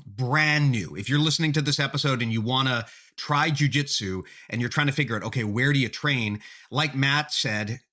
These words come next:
the first thing to do is to do some research. In terms of what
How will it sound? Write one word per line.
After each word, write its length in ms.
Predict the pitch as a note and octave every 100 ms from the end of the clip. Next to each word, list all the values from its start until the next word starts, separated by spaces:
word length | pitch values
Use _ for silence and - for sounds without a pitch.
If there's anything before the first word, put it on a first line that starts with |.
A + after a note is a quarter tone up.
| _ _
the 140 | A2 G#2+
first 260 | F#3 E3+
thing 120 | D#3+
to 100 | C#3+
do 160 | C3 C3
is 100 | -
to 80 | G#2+
do 140 | B2
some 240 | - G#2+ G2
research. 480 | B2 - E2 -
In 120 | C3 B2
terms 300 | F#3 G3+ F#3
of 80 |
what 260 | C#3+ C3